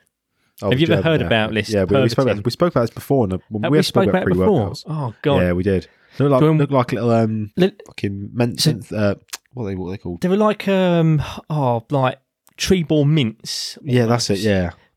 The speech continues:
Speaker 2: But it's
Speaker 1: Yeah,
Speaker 2: what,
Speaker 1: that's
Speaker 2: uh, and this is fucking genuine,
Speaker 1: It's
Speaker 2: by the
Speaker 1: true.
Speaker 2: way. You
Speaker 1: Yeah.
Speaker 2: can actually go and Google this 'cause, you know, Google always holds the truth, apparently. But during World War Two, you know,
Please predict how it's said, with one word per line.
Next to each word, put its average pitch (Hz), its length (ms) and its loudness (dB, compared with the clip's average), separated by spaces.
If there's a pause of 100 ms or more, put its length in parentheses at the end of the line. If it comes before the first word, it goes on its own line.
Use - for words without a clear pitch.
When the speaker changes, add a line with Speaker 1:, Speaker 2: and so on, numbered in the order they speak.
Speaker 2:
But 143 80 2
it's 139 140 0
Speaker 1:
Yeah, - 40 -10
Speaker 2:
what, 185 200 2
Speaker 1:
that's 156 400 2 (100)
Speaker 2:
uh, - 80 -20
and 147 200 -2
this 170 120 0
is 175 80 -6
fucking 131 560 -2 (320)
genuine, 127 460 2
Speaker 1:
It's - 80 -6
Speaker 2:
by 110 60 2
the 127 60 2
Speaker 1:
true. 123 80 0
Speaker 2:
way. 101 400 0
You 104 100 0
Speaker 1:
Yeah. 113 80 4
Speaker 2:
can 143 100 2
actually 131 240 -4
go 123 120 2
and 120 140 0
Google 110 260 -2
this 110 180 -2
'cause, 107 140 -4
you 117 80 2
know, 101 160 0
Google 107 440 0 (500)
always 104 260 -2
holds 104 220 -8
the 98 40 -8
truth, 104 280 -6
apparently. 120 520 -6 (600)
But 123 160 -2
during 147 260 4
World 135 200 4
War 123 120 2
Two, 127 360 0 (180)
you 156 100 -4
know, 107 200 0